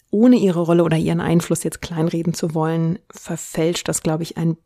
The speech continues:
bisschen die Wahrnehmung. Sehr wahrscheinlich ist,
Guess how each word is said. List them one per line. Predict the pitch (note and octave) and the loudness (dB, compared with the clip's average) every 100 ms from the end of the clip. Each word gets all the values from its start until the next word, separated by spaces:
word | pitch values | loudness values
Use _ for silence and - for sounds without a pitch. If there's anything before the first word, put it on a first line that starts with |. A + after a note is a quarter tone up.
| _ | _
bisschen | F3 - - E3 D3+ | -4 -2 -4 -4 -4
die | D#3 D3+ | -4 -4
Wahrnehmung. | C#3+ D3+ E3+ D3+ D3+ D#3 E3 - - - - - _ _ _ _ _ _ _ _ - | -2 0 0 0 -4 -4 -6 -10 -20 -20 -20 -20 _ _ _ _ _ _ _ _ -4
Sehr | E3 F3+ | 0 2
wahrscheinlich | F3+ - F3 A3+ A3+ - | 0 -2 2 4 4 0
ist, | G3 - | -6 -6